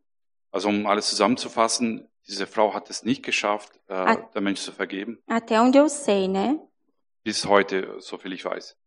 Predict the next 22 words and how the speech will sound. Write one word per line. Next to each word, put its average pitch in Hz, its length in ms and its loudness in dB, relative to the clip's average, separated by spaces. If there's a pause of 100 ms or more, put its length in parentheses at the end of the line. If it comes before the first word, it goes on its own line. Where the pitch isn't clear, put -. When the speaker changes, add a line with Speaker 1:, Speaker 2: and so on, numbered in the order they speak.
Speaker 2:
E 220 480 4
essa 226 260 0
mulher, 220 260 4
ela 226 200 4
definhou 226 720 4
fisicamente. 208 1040 -6 (400)
Speaker 1:
Und 95 220 -8
die, 104 320 -4
jetzt 104 240 -6
ist 101 140 -4
so 110 160 0
krank 110 300 0
geworden, 101 340 -4
dass 95 140 -8
sogar 98 300 -6
der 95 120 -8
Körper 92 400 -6
jetzt, - 340 -14 (100)
äh, 92 160 -14
total 87 360 -12 (320)
krank - 280 -4
ist. - 220 -20